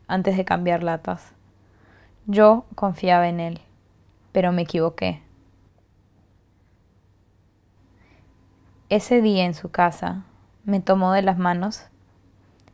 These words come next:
y me dijo que si no lo hacía, iban a haber consecuencias.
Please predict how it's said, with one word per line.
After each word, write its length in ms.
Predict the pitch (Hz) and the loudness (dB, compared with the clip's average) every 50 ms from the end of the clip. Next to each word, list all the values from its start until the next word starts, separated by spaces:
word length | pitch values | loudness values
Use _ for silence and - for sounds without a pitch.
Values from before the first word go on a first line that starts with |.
| _ _ _ _ _ | _ _ _ _ _
y 100 | - 208 | -2 0
me 140 | 208 202 196 | 2 2 2
dijo 320 | 190 190 185 - - 190 | 2 0 -2 -4 -8 -8
que 80 | - 190 | -8 -12
si 160 | - - 190 | -10 -6 -4
no 160 | 185 185 180 | -2 -2 0
lo 120 | 185 202 202 | 2 4 2
hacía, 500 | 202 196 - - 180 175 180 214 240 240 - _ _ _ _ _ _ _ _ _ _ _ | 2 2 -4 -6 -6 -4 -4 -6 -8 -10 -14 _ _ _ _ _ _ _ _ _ _ _
iban 280 | - 214 208 208 208 | -2 2 2 4 4
a 60 | 208 196 | 4 2
haber 200 | 185 175 175 - | 2 0 -2 -4
consecuencias. 880 | - 190 180 - 180 - - 170 170 160 - 185 180 175 - - - | -4 -4 -4 -4 -6 -4 -6 -6 -6 -8 -10 -10 -12 -12 -12 -18 -20